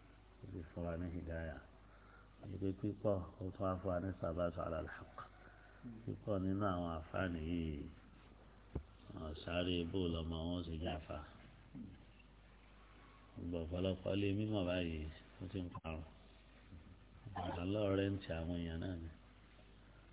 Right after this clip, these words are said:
Kí ààyè ṣé ó wà yọ má gbófo.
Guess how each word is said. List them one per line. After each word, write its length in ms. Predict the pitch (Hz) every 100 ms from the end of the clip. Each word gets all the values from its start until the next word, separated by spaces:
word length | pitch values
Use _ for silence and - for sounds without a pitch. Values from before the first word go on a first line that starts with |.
| - 98 - 92 87 - - - -
Kí 160 | - 101 98
ààyè 400 | 101 92 90 87 87 87 87 90 - - - - - -
ṣé 160 | - 101
ó 120 | 98 95
wà 120 | 90
yọ 160 | 85 92
má 140 | 98 98
gbófo. 460 | 90 92 92 90